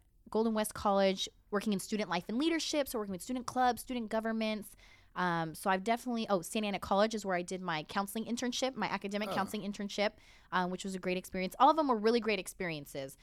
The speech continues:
Speaker 1: um, but that's what kind of helped me each year, getting a little bit of different areas, which I think have really helped make me kind of like an overall, um, you know, well-rounded higher ed professional.
Speaker 2: Yeah. So I don't think that, maybe some of the listeners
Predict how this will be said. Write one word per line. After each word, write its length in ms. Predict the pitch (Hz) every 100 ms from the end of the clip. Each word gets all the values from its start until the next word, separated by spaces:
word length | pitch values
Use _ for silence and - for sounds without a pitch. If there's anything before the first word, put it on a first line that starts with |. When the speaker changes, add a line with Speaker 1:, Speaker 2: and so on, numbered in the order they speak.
| - _
Speaker 1:
um, 180 | 175 170
but 60 | 180
that's 220 | 190 -
what 180 | 185 -
kind 140 | 185
of 80 | 165
helped 300 | 185 175 -
me 320 | 170 160 165 - _ _
each 220 | 196 -
year, 540 | 175 180 180 196 220 220
getting 200 | 196 180
a 40 | 180
little 240 | 247 311
bit 200 | 262 247
of 120 | 202
different 320 | 208 196 202 175
areas, 380 | 170 196 220
which 140 | 196 180
I 80 | 170
think 180 | 180
have 140 | 175 175
really 180 | 175 175
helped 360 | 170 156 - 185
make 280 | 175 160
me 300 | 175 156 156 165
kind 140 | 170
of 60 | 165
like 120 | 151
an 80 | 156
overall, 640 | 180 165 160 143 135 139 - - - -
um, 400 | 135 110 117 147 - - - - - - - - -
you 80 | 185
know, 100 | 160
well-rounded 760 | 160 165 156 147 147 143 139 160 - - - _
higher 280 | - 156 143
ed 240 | 143 151
professional. 540 | - - - - 113 117
Speaker 2:
Yeah. 200 | 113 98 - - -
So 160 | - 127
I 60 |
don't 240 | 135 170 -
think 240 | 156 143
that, 180 | 127 101 - -
maybe 280 | 127 127 151
some 160 | - 131
of 80 | 113
the 60 |
listeners 600 | 107 104 - 107 98 -